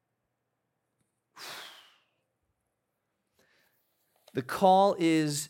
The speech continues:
to a practical lifting of yourself out of that space of darkness. A friend of mine, in one of the worst situations he ever found himself in,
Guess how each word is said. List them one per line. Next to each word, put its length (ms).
to 180
a 60
practical 1160
lifting 720
of 140
yourself 720
out 160
of 80
that 160
space 400
of 140
darkness. 640
A 60
friend 260
of 60
mine, 360
in 300
one 160
of 100
the 80
worst 400
situations 720
he 100
ever 160
found 360
himself 480
in, 160